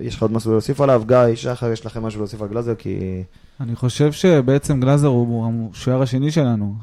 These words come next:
Speaker 2: אבל, אה, מאז הפציעה של ארוש נגד חיפה, אנחנו לא מרגישים בזה שאנחנו משחקים שוער שני, וזה בעצם מה שמצוין בו.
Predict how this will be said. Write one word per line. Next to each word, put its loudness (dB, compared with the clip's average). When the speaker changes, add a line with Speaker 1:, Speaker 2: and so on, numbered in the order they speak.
Speaker 2:
אבל, -2
אה, -2
מאז 0
הפציעה 0
של 0
ארוש 0
נגד 0
חיפה, -2
אנחנו 0
לא 4
מרגישים 0
בזה 0
שאנחנו -4
משחקים -6
שוער -2
שני, -2
וזה 0
בעצם -2
מה -2
שמצוין 2
בו. -2